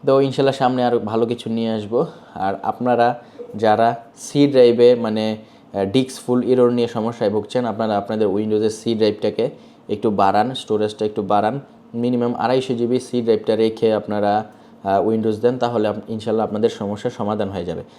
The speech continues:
আর কিছুদিন পর পর টেম্প ফাইল, উম, পার্সেন্ট টেম্প এই ফাইলগুলো ডিলিট করে, আহ, রিসাইকেল বিনটা ক্লিয়ার রাখবেন। আর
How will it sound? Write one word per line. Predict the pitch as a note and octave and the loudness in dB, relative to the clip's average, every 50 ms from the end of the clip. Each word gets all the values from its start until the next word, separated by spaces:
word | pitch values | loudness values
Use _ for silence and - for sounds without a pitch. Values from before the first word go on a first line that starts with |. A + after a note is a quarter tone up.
| - - - - | -20 -20 -20 -8
আর | - F2+ F#2 G2+ | -6 -4 -4 -2
কিছুদিন | - C#3 C#3 - - C#3 C#3 C3+ B2+ | -4 -4 -4 -2 0 0 0 0 2
পর | B2 C3 C3+ C3+ | 2 2 2 2
পর | C3 - C3+ D3 F3 F#3+ - - - - - - - | 2 2 2 0 0 -2 -8 -18 -20 -20 -20 -6 -2
টেম্প | - A2+ A2+ A#2 A2+ | 0 0 2 0 -2
ফাইল, | - - A#2+ B2 B2 A#2+ - - - - _ - - - - - | -2 0 2 2 2 0 -6 -14 -20 -20 _ -20 -20 -20 -14 -10
উম, | A#2 A2 G#2+ G#2 G#2 | -6 -6 -6 -4 0
পার্সেন্ট | - G2+ A2 A2+ - - A2+ A2+ G#2+ | 0 0 0 2 0 -2 -2 0 0
টেম্প | A#2 A2+ A2+ A2+ A2+ - - - | 0 0 0 -2 -4 -8 -10 -4
এই | - A#2+ A#2+ | -2 -2 -2
ফাইলগুলো | - A#2+ A2 A2 G#2 A2 G#2+ G#2+ | 0 0 -2 0 0 0 0 0
ডিলিট | G#2+ A2+ A2+ A2 G#2+ G#2+ | 0 0 0 0 0 0
করে, | - - G#2 G#2 A#2+ | 0 0 0 2 0
আহ, | C#3+ D3 - - - - G#2 G2 G#2 | 0 -2 -8 -18 -12 -10 -6 -4 -2
রিসাইকেল | G#2 A#2 B2 A#2+ - - - B2 A2+ G#2 | 0 0 -2 0 -2 0 2 2 2 2
বিনটা | A2 G#2+ G#2 G#2+ | 0 -2 -2 -2
ক্লিয়ার | G#2 - - G#2 G#2 G2+ G2+ | -4 -2 0 2 2 4 4
রাখবেন। | G#2 G2 F#2+ - A#2+ C#3+ C#3+ - - - - - - | 2 0 0 -2 -2 -4 -4 -8 -16 -20 -20 -18 -6
আর | - F2 F#2 F#2+ F#2+ F#2 F2+ | 0 2 2 2 2 0 -4